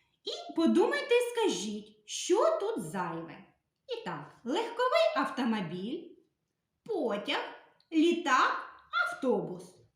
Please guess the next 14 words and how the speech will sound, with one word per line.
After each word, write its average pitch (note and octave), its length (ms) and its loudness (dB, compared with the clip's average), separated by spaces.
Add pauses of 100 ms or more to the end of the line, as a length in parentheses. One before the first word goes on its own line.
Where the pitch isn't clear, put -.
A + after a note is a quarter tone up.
(280)
Що A#3+ 300 -2
тут D4 240 -2
зайве? A#4 360 2 (580)
Зайвий D#4 760 0 (220)
літак. - 760 0 (540)
А - 80 -4 (120)
чому? E4+ 600 0 (720)
Тому B3+ 360 4
що G#3 400 -4
легковий D4+ 520 2
автомобіль, C#4+ 840 2 (140)
потяг C4+ 420 0 (200)
і D4+ 260 -2
автобус — D#4+ 680 0